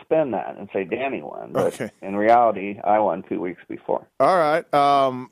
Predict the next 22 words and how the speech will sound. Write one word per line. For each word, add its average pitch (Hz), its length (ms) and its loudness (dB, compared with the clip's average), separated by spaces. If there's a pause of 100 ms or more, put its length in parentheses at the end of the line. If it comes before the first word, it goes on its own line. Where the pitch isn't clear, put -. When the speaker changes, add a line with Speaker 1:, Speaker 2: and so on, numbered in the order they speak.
Speaker 2:
a-, 151 180 0
and 160 100 -6
so, 170 360 4 (140)
l-, 175 160 -4 (680)
e-, - 320 -12
either 233 240 4
way, 156 300 4 (100)
America, 156 680 0
from 147 200 -8
not 151 220 0
having 139 280 -2 (100)
any 170 200 -2
world 151 260 0
titles, 123 300 0
has 110 160 -2
two 160 340 -4
in 110 140 -4
one 127 240 -4
year. 123 180 -4
It's, 98 160 -6
uh, 117 140 -8
remarkable. 123 800 -2